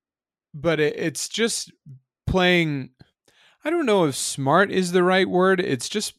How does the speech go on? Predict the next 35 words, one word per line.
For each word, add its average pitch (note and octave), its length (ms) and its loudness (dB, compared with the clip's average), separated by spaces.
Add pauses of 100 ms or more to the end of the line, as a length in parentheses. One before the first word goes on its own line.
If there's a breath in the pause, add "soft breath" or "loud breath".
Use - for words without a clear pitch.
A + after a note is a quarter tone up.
(140)
playing D#3+ 720 -2 (320)
Rocket A#2+ 440 0
League. A#2 300 -14
Like, A2+ 320 -8 (920)
you D3 260 -4
th-, - 220 -14
you D3 180 -6
think F#3 320 -2
this D#3+ 180 0
is D3+ 160 -4
your C#3+ 140 0
chance, C#3+ 640 -4 (360 soft breath)
and B2+ 160 -2
then C3 200 -4
somebody C#3+ 400 0
might B2+ 320 -2
take D3+ 260 -2
that B2+ 220 -4
chance C3+ 320 -6
from B2 180 -6
you, A2+ 340 -4 (380 soft breath)
and D#3+ 160 -2
then F3+ 100 0
it's F#3 160 -2
just F#3 220 -2
on D#3 320 2
to E3+ 140 -2
the D3 120 2
next D3 400 -4
position, C3+ 640 -2
especially F3+ 720 2
if C#3 140 -4
you're C3 100 0
solo A#2+ 400 -2
queuing. G#2+ 440 -10